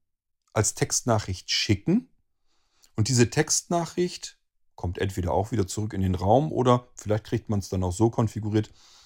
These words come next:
dass sie's dann gleich an Hermann schickt. Also man müsste ihr im Prinzip sagen, wenn du dann Fragen hast, ähm, steht dir irgend-, oder vielleicht ist es gar nicht mal gut, dass Hermann das auch machen würde, weil, ähm,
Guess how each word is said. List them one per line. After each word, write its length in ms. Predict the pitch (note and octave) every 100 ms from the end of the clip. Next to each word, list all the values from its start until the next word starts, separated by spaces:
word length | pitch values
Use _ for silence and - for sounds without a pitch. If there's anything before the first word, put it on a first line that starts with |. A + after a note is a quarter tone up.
| _
dass 140 | - F#2
sie's 160 | F#2+
dann 220 | - F2+ E2+
gleich 360 | F2 F#2+ -
an 200 | F2+ F2+
Hermann 400 | F2 F#2 F2 E2+
schickt. 480 | - - - - - _ _ -
Also 200 | F#2+ G2
man 180 | G2 G2
müsste 260 | A2 -
ihr 80 | G2
im 100 | G2
Prinzip 340 | F#2 F#2 - A2+
sagen, 320 | G2+ G#2+ G2
wenn 140 | G#2+
du 60 | A2
dann 140 | F#2+
Fragen 380 | - - F2+ E2+
hast, 340 | C#3 G#3+ - - - - - - _ -
ähm, 380 | G#2 G#2 G#2
steht 380 | G#2 - - B2
dir 80 | A#2+
irgend-, 280 | B2+ C3 B2
oder 260 | A#2 A2+ - -
vielleicht 280 | - C3+ D#3+
ist 80 |
es 120 | C#3+ -
gar 140 | D3+
nicht 120 | D#3+
mal 120 | D3
gut, 160 | C3 D3+
dass 160 | D3 -
Hermann 260 | C3+ B2+
das 180 | A2+ G#2+
auch 220 | D3+ E3+
machen 320 | F#2 - F2+
würde, 340 | E2+ F2 G2 G3 _ _ _ _ _ _ _ _ _ _ _ - _
weil, 640 | G#2 A2 A#2+ B2 B2+ B2+ -
ähm, 720 | - G#2+ A2 A2 A2+ A2+ A2+